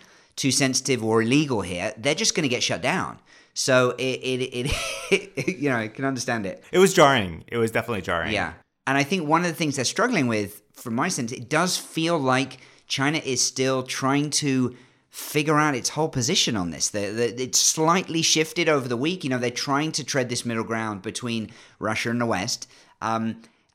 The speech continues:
Speaker 1: and, you know, of course, the director is like, "Well, how am I supposed to interpret that?" Well, the obvious interpretation is anything in any way sensitive, like a flag, we gotta block that. But they're used to, you know, Tibet, Taiwan flags, that sort of stuff. Like, so they know what to look for, but they're not, probably not gonna have the same, like, you know,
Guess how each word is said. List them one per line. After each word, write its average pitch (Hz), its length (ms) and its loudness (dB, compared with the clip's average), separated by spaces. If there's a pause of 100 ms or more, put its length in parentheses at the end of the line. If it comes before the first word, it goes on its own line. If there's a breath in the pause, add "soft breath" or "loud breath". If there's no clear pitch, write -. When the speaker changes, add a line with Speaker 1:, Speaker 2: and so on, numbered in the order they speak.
Speaker 1:
and, 117 460 -2
you 139 80 -2
know, - 40 2
of - 80 -8
course, 120 180 -4
the 104 60 -8
director 110 480 -2
is 98 100 -6
like, 107 100 -2
"Well, 107 120 0
how 131 80 0
am 120 100 0
I 127 80 2
supposed 135 300 -2
to 110 80 -6
interpret 98 400 -4
that?" 92 160 -4
Well, 113 100 -4
the 120 160 0
obvious 139 320 6
interpretation 120 640 0
is 110 160 -6
anything 147 600 4 (260)
in 127 160 2
any 135 180 4
way 127 140 4
sensitive, 123 440 0
like 113 260 0
a 95 60 -6
flag, 104 560 0 (380 soft breath)
we 110 220 -2
gotta 107 220 2
block 90 240 -2
that. 92 120 -4
But 131 100 -4
they're 160 80 2
used 185 260 0
to, 165 80 2
you 160 100 0
know, 110 120 0
Tibet, 110 360 -2
Taiwan 104 300 -2
flags, 104 460 -4
that 110 180 -2
sort 101 160 -6
of 98 40 -4
stuff. 98 360 -4
Like, 101 180 -4
so - 140 -4
they 139 160 -2
know 170 140 2
what 147 160 2
to 135 100 -2
look 139 180 0
for, 90 320 -6 (460 loud breath)
but 113 180 0
they're 127 100 4
not, 139 200 0
probably 143 220 2
not 135 180 0
gonna 127 100 0
have 123 200 -2
the 117 60 -6
same, 117 320 0
like, 107 400 -4
you 117 140 -4
know, 104 360 -4